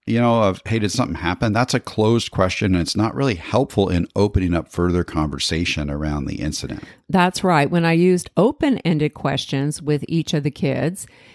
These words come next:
Speaker 2: and used a very calm and curious tone,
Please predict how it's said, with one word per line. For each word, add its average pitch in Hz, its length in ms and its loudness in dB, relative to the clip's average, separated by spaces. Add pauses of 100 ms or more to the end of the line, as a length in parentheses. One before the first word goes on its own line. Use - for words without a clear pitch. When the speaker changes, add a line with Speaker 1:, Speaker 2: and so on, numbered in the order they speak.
(240)
Speaker 2:
and 170 360 2
used 165 320 2
a 151 60 4
very 156 400 2
calm 175 540 0
and 143 180 -2
curious 175 640 -2
tone, 185 680 0